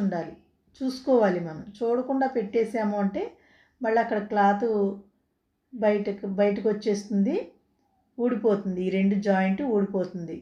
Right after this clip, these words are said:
కాబట్టి చూసుకొని ఒక ముప్పావు ఇంచు ఉండేటట్టుగా క్లాత్ పెట్టేసేయండి. మనం ముందు కట్ చేసుకునేటప్పుడే ఒక వన్ ఇంచ్ ఎక్స్ట్రా వేసుకొని కట్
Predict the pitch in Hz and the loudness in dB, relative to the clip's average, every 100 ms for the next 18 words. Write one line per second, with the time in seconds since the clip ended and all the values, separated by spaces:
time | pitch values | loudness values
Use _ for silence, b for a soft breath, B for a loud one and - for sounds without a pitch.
0 | - 220 196 202 254 311 262 240 - 233 | -8 -4 -2 -4 -6 -8 -6 -6 -4 -2
1 | 240 427 - b b b b 208 220 208 | -2 -4 -8 b b b b -8 -2 0
2 | 208 - 208 202 202 240 214 208 202 202 | 0 4 4 4 2 0 0 0 2 0
3 | 208 214 - 190 185 196 202 185 - 180 | -2 -8 -4 0 0 -2 -6 -6 -6 -8
4 | - 170 165 165 - 208 196 196 220 247 | -6 -8 -8 -12 -6 0 2 2 0 0
5 | 240 208 - 262 - 254 226 202 214 294 | 0 0 0 -2 0 0 0 -2 -2 -2
6 | 403 226 - 202 196 202 208 208 214 208 | -2 -4 -2 2 4 4 0 -2 -4 -6
7 | - 226 208 202 202 - 233 440 - B | -4 -2 0 -2 -4 -6 -4 -4 -8 B
8 | B B B - 226 | B B B -4 -2